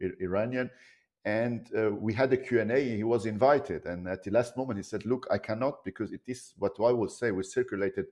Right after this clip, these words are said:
perhaps a lifetime on internet, and <laughs> I have family in Iran. I have this, I have that. For me, it's, uh, dangerous." So he declined to come. And, uh, so we did a Q and A with the scriptwriter and the girl. So, but, uh,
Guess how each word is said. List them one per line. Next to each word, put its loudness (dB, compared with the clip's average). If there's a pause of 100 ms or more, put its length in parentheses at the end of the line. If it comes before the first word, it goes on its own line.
(360)
perhaps 0
a 0
lifetime 2
on -8
internet, -6
and -6 (180)
<laughs> -20
I 2
have 0
family 2
in -2
Iran. 2 (300)
I -4
have 2
this, 2
I 0
have 0
that. 2
For 0
me, -2
it's, -6
uh, 0
dangerous." -2
So 4
he -2 (360)
declined -4
to -6
come. -2 (460)
And, -4
uh, 2
so -2
we 0
did 4
a 4
Q -2
and -2
A 4
with -2
the -4
scriptwriter -2
and -4
the 2
girl. 2
So, -10
but, -2 (100)
uh, 0